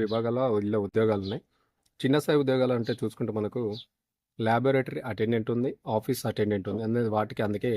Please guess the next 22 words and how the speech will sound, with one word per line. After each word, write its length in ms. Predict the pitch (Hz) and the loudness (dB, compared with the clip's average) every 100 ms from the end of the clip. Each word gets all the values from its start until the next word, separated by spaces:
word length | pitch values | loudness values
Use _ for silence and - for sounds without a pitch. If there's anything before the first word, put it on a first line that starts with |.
| 101 | -2
ట్వెల్త్ 240 | 110 113 120 | -2 -2 -2
క్లాస్ 180 | 120 113 | -2 -2
పాస్ 180 | - 98 104 | -2 -4 -4
అడుగుతారు. 320 | 95 101 104 - - _ _ _ - | -6 -6 -8 -8 -16 _ _ _ -4
నెక్స్ట్ 240 | 110 - 151 | -4 0 0
చూసుకుంటే 420 | 143 - 107 127 107 117 _ _ _ _ _ _ _ _ _ | 0 -2 -2 -2 -2 -6 _ _ _ _ _ _ _ _ _
ల్యాబొరేటరీ 540 | 98 104 127 127 127 - - | -4 0 2 2 0 -2 -4
అసిస్టెంట్ 420 | - - 127 101 92 - - - - - | -4 0 0 0 -6 -12 -20 -20 -10 -2
పది 160 | 107 113 | 0 2
ఉద్యోగాలు 300 | 117 107 98 | 4 4 2
ఉన్నాయి, 160 | 104 107 | -2 -4
దీనికి 180 | 110 107 | -4 -4
కంపల్సరీ 400 | 101 110 110 127 113 | -2 -2 -2 -4 -4
డిగ్రీ 220 | 98 107 107 | -2 0 0
లేదా 140 | 107 110 | 0 0
ట్వెల్త్ 260 | 107 101 104 | -2 0 -2
చూసుకుంటారు, 400 | 95 95 98 104 | -4 -6 -8 -6
అది 100 | 123 104 | -4 -4
కూడా 100 | 104 | -4
గుర్తుపెట్టుకోండి. 560 | 98 - 107 - 90 - _ _ - - | -6 -6 -8 -10 -14 -16 _ _ -20 -10
So 100 | - 135 | 0 2
మిగతా 200 | 135 | 4